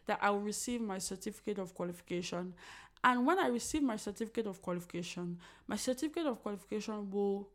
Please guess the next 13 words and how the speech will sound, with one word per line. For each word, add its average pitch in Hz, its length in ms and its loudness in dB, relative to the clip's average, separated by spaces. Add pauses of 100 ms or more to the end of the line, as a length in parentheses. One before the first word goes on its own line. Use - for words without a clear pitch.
qualify 269 680 2
me 196 320 0 (340)
to 233 180 -2
resume 226 520 2 (100)
articling 196 640 -6 (420)
in 220 140 0
the 214 100 -4
twenty 226 440 -2
twenty-two, 208 760 -6
twenty 202 300 -8
twenty-three 196 760 -8 (360)
licensing 190 600 -4
cycle. 175 600 -8